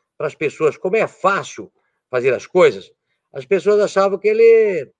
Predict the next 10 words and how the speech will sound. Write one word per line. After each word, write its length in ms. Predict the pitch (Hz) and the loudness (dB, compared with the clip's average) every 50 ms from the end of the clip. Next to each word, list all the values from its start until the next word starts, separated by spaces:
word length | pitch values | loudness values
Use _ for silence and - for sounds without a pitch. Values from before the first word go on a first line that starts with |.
| _ _ _ | _ _ _
tava 220 | - 170 175 202 170 | -12 -8 -8 -6 -6
falando 460 | - 165 147 131 147 160 170 151 147 | -4 -4 -2 -2 0 0 0 0 -2
assim, 400 | 127 110 - 156 165 160 147 131 | -4 -4 -6 -6 -6 -6 -4 -4
da 100 | 120 - | -4 -4
boca 180 | 151 165 151 | -4 -4 -4
pra 140 | - - 127 | -4 -6 -6
fora, 340 | - - 147 156 147 120 107 | -2 0 0 2 2 2 0
que 120 | 101 - | -4 -8
não 100 | 117 120 | -10 -12
funcionava. 760 | 110 - - 127 - 123 120 117 135 143 135 117 90 92 82 | -10 -12 -14 -8 -4 -4 -2 -2 -2 -2 -2 -4 -6 -8 -18